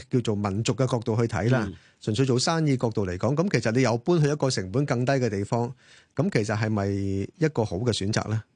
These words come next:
Speaker 2: 嗱，先搞清楚咧，成本低呢個 definition 咧，定義喺邊度啊？嚇，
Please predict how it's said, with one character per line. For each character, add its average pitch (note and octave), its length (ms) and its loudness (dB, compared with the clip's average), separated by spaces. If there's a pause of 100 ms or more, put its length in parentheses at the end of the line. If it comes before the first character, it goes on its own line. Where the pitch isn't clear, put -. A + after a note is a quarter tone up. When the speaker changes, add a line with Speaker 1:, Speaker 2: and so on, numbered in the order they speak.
Speaker 2:
嗱， A#2 160 -4
先 F3 160 2
搞 D3 180 2
清 E3+ 180 0
楚 B2+ 180 2
咧， D3 200 2
成 F#2 260 -4
本 A2 200 0 (140)
低 D3+ 300 4
呢 D3 100 2
個 A2+ 80 0 (140)
definition A#2 440 0
咧， A2+ 100 2
定 G2+ 160 0
義 E2+ 200 -2
喺 D2+ 60 -6
邊 G#2+ 200 0
度 C#2 180 -6
啊？ D2 320 -8
嚇， - 80 -10